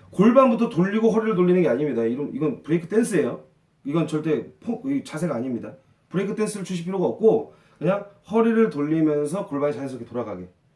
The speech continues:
네, 그래서, 예, 골반이 아니라 허리라는 말씀을 드립니다. 네, 어떻게 이해가 되셨나요? 예, 골반을 쓰시면 잘못하면 브레이크 댄스 됩니다.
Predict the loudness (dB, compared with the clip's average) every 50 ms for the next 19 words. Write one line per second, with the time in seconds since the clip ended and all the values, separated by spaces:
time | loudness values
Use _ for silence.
0 | _ _ _ _ _ _ _ _ _ _ _ -14 -14 -14 -14 -18 _ _ -2 -2
1 | 0 0 0 0 0 -2 -4 -10 _ _ _ _ _ _ -16 -16 -16 -10 -4 -2
2 | -2 0 0 0 0 0 -2 -2 -2 -2 -4 -4 -6 -8 -12 _ _ _ _ _
3 | _ _ _ -10 -8 -6 -6 -6 -6 -4 -4 -6 -6 -6 -8 -10 -10 -10 -10 -12
4 | -12 -12 -12 -12 -10 -10 -12 -12 -14 -16 _ _ _ _ _ _ _ _ _ _
5 | _ _ _ -10 -8 -8 -8 -6 -2 0 2 4 4 2 0 -2 -2 -4 -4 -2
6 | -4 -4 -6 -8 -12 _ _ -12 -10 -10 -12 -14 _ _ -4 0 0 0 0 0
7 | -2 -4 -6 -4 -2 -2 0 0 -2 -4 -6 -10 _ _ -12 -8 -6 -6 -4 -6
8 | -4 -2 -2 -2 -2 -2 -4 -6 -8 -8 -8 -10 -10 -10 -10 -10 -12